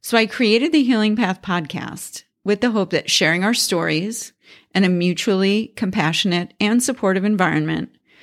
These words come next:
will help us to stop working so hard to hide our scars from ourselves and others and start wearing them proudly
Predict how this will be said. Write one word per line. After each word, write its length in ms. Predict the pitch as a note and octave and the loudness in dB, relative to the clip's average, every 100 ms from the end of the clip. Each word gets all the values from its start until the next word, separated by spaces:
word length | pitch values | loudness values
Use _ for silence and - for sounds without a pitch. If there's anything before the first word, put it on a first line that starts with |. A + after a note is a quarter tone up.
| - _ | -20 _
will 100 | A#3+ | -2
help 240 | A3+ A#3+ | 0 0
us 120 | D#4 D4+ | 0 -2
to 60 | |
stop 340 | B3 A3 F#3 F3+ | -2 0 0 0
working 400 | E3 D#3+ D#3+ D#3+ | -2 -2 -4 -4
so 340 | - G#3 G3+ | -2 0 0
hard 600 | G3+ G3 F3 D#3+ D3+ - - _ _ - | 0 0 0 -2 -6 -8 -18 _ _ -4
to 100 | G3+ | -4
hide 320 | G#3+ F#3+ G3 | 2 2 4
our 100 | A#3+ | 2
scars 760 | A#3 F3 E3 F3 D#3 E3 - - - | 0 -2 -2 -2 -4 -6 -8 -10 -8
from 240 | - F3+ | -2 0
ourselves 540 | F3 E3 - E3 E3 | 0 0 0 0 0
and 120 | G3 F3+ | 0 0
others 580 | D#3 D#3 D#3+ F#3 - - _ _ _ - | 0 -2 -4 -6 -12 -16 _ _ _ 0
and 180 | A#3 | 2
start 360 | A#3 - B3+ C4+ | 2 2 2 2
wearing 360 | G#3 G3+ G#3+ G#3 | 2 4 4 2
them 200 | G#3 G3 | 0 -2
proudly 720 | - F3+ E3+ - - E3+ - | 0 0 0 -4 -4 -8 -14